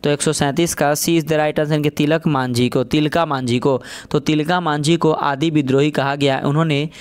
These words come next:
सत्रह सौ चौरासी में राजमहल क्षेत्र में अंग्रेजों के खिलाफ विद्रोह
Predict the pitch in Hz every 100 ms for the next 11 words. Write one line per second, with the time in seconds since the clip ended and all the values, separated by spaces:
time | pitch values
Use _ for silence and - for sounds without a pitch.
0 | - - 139 156 160 165 - 139 135 -
1 | 175 156 113 - - - - 131 143 160
2 | 170 185 - - 139 143 165 180 175 -
3 | 156 160 151 143 151 - - 143 139 143
4 | 147 170 160 151 143 135 143 135 123 165